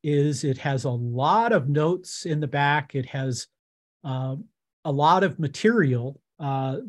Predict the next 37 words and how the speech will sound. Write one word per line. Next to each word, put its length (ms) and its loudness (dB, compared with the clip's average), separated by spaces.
dealing 400 4
with 160 2
all 160 4
kinds 420 0
of 100 -2
issues. 440 0
So 100 -2
take 280 -2
a, 60 -4
take 260 -4
a 40 -4
look 220 -2
at 100 0
the 300 -2
E 80 2
S 180 -4
V 160 -2
study 340 -4
Bible. 440 -10
Very, 300 2
very 240 4
similar 500 2
in 100 4
translation 760 2
to 140 -4
the 200 2
N 120 2
I 180 2
V, 240 0
but 180 -4
it, 160 -6
but 200 -2
it's 420 -6
really 340 6
grown 340 4
on 180 2
me. 240 -2